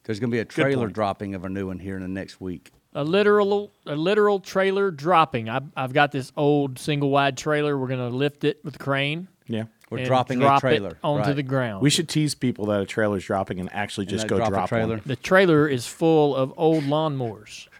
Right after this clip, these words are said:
Speaker 2: <laughs> That's
Speaker 3: Un-,
Speaker 2: random.
Speaker 3: un-, not unimportant anecdote.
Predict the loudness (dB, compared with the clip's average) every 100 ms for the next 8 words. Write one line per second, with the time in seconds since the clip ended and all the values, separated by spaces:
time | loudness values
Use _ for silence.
0 | _ -16 -10 -10 -8 -8 -8 -8 -10 -8
1 | -10 -10 -12 -12 -16 -4 2 4 4 2
2 | 2 2 0 _ _ -8 -2 -2 0 0
3 | 0 0 0 0 -2 -12 _ -8 -8 -8
4 | -10 -10 -10 -14